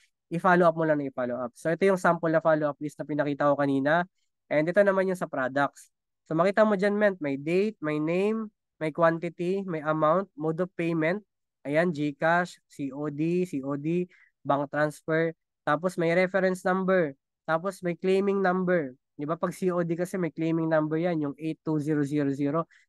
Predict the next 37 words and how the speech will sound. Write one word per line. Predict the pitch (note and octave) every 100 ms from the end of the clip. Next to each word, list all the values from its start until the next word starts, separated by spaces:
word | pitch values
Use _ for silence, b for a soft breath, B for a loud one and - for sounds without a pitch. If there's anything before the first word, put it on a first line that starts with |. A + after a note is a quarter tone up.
| _
So, | D3+ C#3+ C#3+
maging | D#3+ E3+ F3 E3+
correct, | E3+ E3 E3+
maging | E3+ F3 E3+ E3+
ano | E3
ka | E3
dito, | E3 E3 D3+
high | D#3+ E3
C | D#3+ F3+
ka. | E3+ C3+ _ _ _ _
And | - D3
then | D#3
may | D#3+ E3+ -
address, | - D3 C#3+ D3 -
may | D3+ D3+
contact | D#3 C#3+ -
number | C#3+ C3+ C3
din | C3+ C3+
para | D#3+
madali | E3 D#3+ D#3 D#3
mo |
silang | D3+ C#3+ C#3+
matawagan. | C#3 C3+ B2+ B2 A#2+ A#2 - b _ _
So, | - D#3+
ito | F#3
yung | G#3 G#3+ G#3
nag-, | F#3
nung | F#3 F3+ F#3 F#3
time | F3 F3+
na | E3+ E3 D#3+ D#3 D3+ D#3
nakafocus | D#3 E3 E3+ D#3 D3+
pa | - D#3
ako | D#3
sa | D#3+ C#3+
ben-, | C#3+ D3 C#3+ _ -
product | D#3 D3 -
selling. | C#3+ B2+ C3+ B2